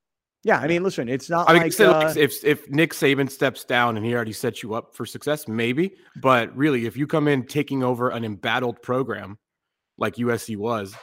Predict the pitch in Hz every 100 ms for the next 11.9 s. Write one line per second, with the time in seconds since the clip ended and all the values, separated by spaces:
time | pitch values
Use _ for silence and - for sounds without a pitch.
0 | - 98 - 135 127 104 110 - 143 139
1 | 98 113 _ _ - 110 143 104 - 104
2 | 98 - 104 95 98 - 90 - _ -
3 | 196 - 156 151 151 143 196 - 208 160
4 | 170 143 147 151 135 147 135 127 127 113
5 | 165 127 131 127 117 117 113 165 165 127
6 | 120 127 117 143 143 147 143 151 147 135
7 | 131 147 135 131 151 139 135 156 135 135
8 | 117 220 208 165 175 175 156 160 - 185
9 | 196 180 165 160 165 135 113 131 196 175
10 | 160 _ - 160 165 170 160 160 127 156
11 | 180 160 175 _ _ _ _ 101 95